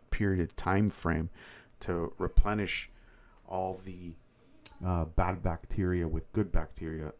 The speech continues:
I like to think of it as, like, spring cleaning. I mean, April is a great time to do it, A-, March, April, because it is spring, and we're giving our bodies that chance.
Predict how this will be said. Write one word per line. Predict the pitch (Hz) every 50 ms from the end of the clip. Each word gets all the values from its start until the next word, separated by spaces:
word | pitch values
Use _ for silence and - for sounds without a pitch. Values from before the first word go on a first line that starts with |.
| - - - -
I | 101 104 -
like | 95 107 113 - -
to | -
think | - - - 107 98 -
of | 98 - 98
it | 95 - -
as, | 85 85 82 90
like, | 85 - -
spring | - - - - - - 92 92 101 101 -
cleaning. | - - - 95 95 98 110 127 139 135 - - - - - - -
I | 92
mean, | 90 85 82 - - - - -
April | 113 110 - - - 101 92 90
is | 85 -
a | 98 82
great | - - - 95 98 - -
time | - - - 90 92 92 87
to | - -
do | - 87 85 85 95
it, | 104 117 - - - - - - -
A-, | 98 92 -
March, | 90 85 82 82 92 92 - - -
April, | - 87 85 - 98 98
because | 98 95 - - 92 85
it | 87 - - -
is | 87 87 87 -
spring, | - - - - - 87 85 87 104 110 110 - - - - - - - - - - - -
and | - 87 85 87 85
we're | 85 90
giving | 85 87 101 92 87 101 98 95
our | 85 80
bodies | 80 82 85 87 95 98 92 95
that | 90 - - -
chance. | - - 87 85 87 87 85 - -